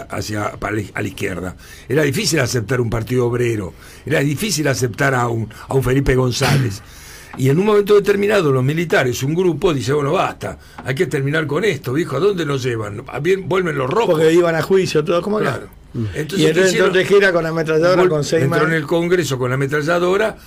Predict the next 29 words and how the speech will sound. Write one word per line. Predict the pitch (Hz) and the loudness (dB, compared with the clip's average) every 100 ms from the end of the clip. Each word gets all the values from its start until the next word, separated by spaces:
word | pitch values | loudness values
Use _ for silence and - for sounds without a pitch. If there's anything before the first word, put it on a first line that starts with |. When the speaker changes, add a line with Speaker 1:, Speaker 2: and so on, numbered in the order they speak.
| - | -12
Speaker 1:
y | - | -2
hubo | 143 | 0
una | 175 156 | 2 0
paralización | 131 123 123 113 117 135 135 | 0 0 -2 -4 -4 -4 -4
total. | 123 131 117 | -4 -4 -4
Acá | 147 185 | -2 2
Speaker 2:
Tiró, | 190 196 190 196 226 | 4 6 6 4 0
Speaker 1:
el | - | -6
Speaker 2:
tiró | 139 139 143 151 147 - - | -6 -2 -2 -4 -6 -14 -6
adentro | 151 156 151 | -2 2 2
del | 147 | 2
Congreso. | 147 156 170 139 170 | 0 -2 -2 -2 -6
Speaker 1:
Dentro | 196 - | -14 -10
Speaker 2:
Debe | - 202 | 2 4
Speaker 1:
del | 226 | 4
Speaker 2:
estar | 180 | 4
Speaker 1:
Congreso. | 139 139 | 2 2
Speaker 2:
preso | 156 143 147 | 0 0 -2
todavía | 147 147 | 0 -2
Tejera, | 143 135 127 127 | -2 -6 -6 -6
debe | 147 165 | -4 -4
estar | 165 147 | -4 -6
preso. | 131 107 - - | -8 -10 -14 -8
Speaker 1:
Y | 120 | -2
el | 139 | -2
que | - 156 | 0 -2
hizo | 185 202 | 0 0
el | 196 | 0
golpe | 185 185 156 175 180 180 | 2 2 2 0 -2 -4